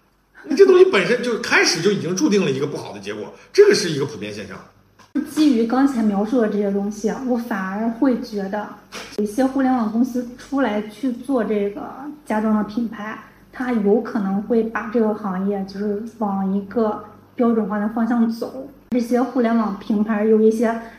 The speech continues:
Speaker 2: 有一些那种光环加持的这些公司，我会对它有一些信任感在。
Speaker 1: 分人吧。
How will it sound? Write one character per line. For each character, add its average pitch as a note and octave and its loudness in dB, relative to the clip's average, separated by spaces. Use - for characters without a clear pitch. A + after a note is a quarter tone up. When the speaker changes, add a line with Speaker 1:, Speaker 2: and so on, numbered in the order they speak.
Speaker 2:
有 G#3 0
一 A3 4
些 A3+ 0
那 A#3 4
种 G#3 2
光 B3 6
环 G3+ 0
加 A#3 0
持 A#3+ 0
的 A3+ 2
这 A3 2
些 A3+ 4
公 A3 2
司， A#3+ -2
我 G#3+ 2
会 G#3+ 2
对 A3 -4
它 A3+ 0
有 G3+ 0
一 G3+ 0
些 G#3+ -2
信 C4+ -2
任 G#3 0
感 A#3 -8
在。 - -8
Speaker 1:
分 F#3+ 4
人 B2 0
吧。 - -6